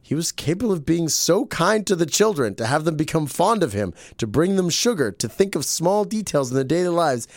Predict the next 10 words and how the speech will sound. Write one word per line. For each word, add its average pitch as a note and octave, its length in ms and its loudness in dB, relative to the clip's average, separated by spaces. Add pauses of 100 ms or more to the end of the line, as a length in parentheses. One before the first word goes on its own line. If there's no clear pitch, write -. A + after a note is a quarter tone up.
(120)
and C#3 140 -2
to D3+ 80 -2
do D#3+ 140 0
things A3+ 360 0
we D#3+ 120 0
would A#2+ 260 -4
genuinely C#4 680 2
admire. G#3+ 520 2 (340)
And D3+ 220 0
then, F3+ 480 2